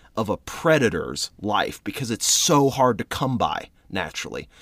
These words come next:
Whereas prey animals that eat green leafy things that are everywhere, it's not that strong. Like, sure, they like it. They like to have food, uh, but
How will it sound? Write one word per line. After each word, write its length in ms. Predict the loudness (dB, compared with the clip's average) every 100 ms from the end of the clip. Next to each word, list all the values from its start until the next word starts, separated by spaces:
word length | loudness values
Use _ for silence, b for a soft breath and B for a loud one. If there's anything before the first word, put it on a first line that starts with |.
| B B
Whereas 360 | 0 2 2
prey 340 | -2 -4 0 0
animals 600 | 0 -2 -4 -4 -6 -8 _ b b b
that 160 | -2 0
eat 240 | -2 -2
green 480 | -4 0 2 2 0
leafy 320 | 0 0 -4
things 480 | -6 -6 -8 -8 -6
that 140 | -2 0
are 180 | -2 -2
everywhere, 800 | 0 0 -2 -4 -4 -6 -6 -10 _ b b b b b b b -20 -6
it's 240 | 0 2
not 300 | 2 2 0
that 260 | 0 0 2
strong. 540 | 2 4 6 6 6
Like, 200 | 2 0
sure, 260 | 0 0 2
they 160 | 2 0
like 500 | 0 2 2 2 -4
it. 260 | -6 -8 -12 _
They 160 | 2
like 380 | 2 4 2 2
to 80 | -2
have 200 | -2 -2
food, 600 | -4 -2 0 0 -2 -6 -14 -6
uh, 280 | -2 0 -2
but 360 | -2 -2 -2